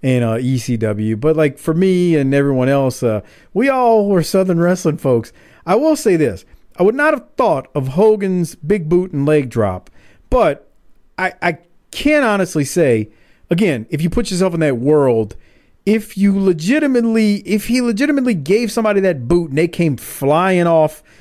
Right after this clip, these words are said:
the ropes at him, I mean, just the foot smashing you in the front of your face or potentially throat or jaw and everything else, nose, that's enough that you probably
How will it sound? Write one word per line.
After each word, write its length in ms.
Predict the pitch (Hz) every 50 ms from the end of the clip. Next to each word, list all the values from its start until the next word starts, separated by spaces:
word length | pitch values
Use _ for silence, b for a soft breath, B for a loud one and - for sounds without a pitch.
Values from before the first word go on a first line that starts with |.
| b b b
the 80 | - 139
ropes 400 | 135 147 143 127 110 - - -
at 180 | 120 110 101
him, 320 | 95 101 98 92 87 90 87 b b b b b b b b b b b b -
I 100 | 160 170
mean, 280 | 185 185 185 180 175 143
just 440 | 143 202 302 359 - - - -
the 120 | 208 190 175
foot 600 | 139 - - - - 254 269 269 240 - - -
smashing 760 | - - - 190 190 190 202 220 233 226 220 - 214 196 180
you 240 | 180 190 190 185 175
in 100 | 175 165
the 100 | 151 127
front 320 | - - - 185 190 196 214
of 80 | 196
your 160 | 160 151 143
face 720 | 131 - - - - 180 - - 151 123 117 113 - - - B B B B B B
or 140 | - 175 160
potentially 640 | 160 165 156 - - 196 185 175 - 165 156 147 143
throat 420 | - - 170 160 160 165 165 165
or 140 | 156 123 117
jaw 560 | 110 110 120 139 156 160 160 165 165 165 160
and 320 | 147 123 120 117 120 123 -
everything 420 | 160 160 165 175 156 139 139 147
else, 320 | 156 160 165 156 139 -
nose, 640 | 127 131 147 160 160 151 135 123 113 107 110 107 - b b b b b b b b b b _
that's 320 | - 160 220 269 277 - 233
enough 380 | 208 202 190 180 170 160 -
that 320 | - 156 139 135 127 - -
you 120 | 131 131
probably 640 | 131 - 180 175 170 165 151 139 131 131 120 117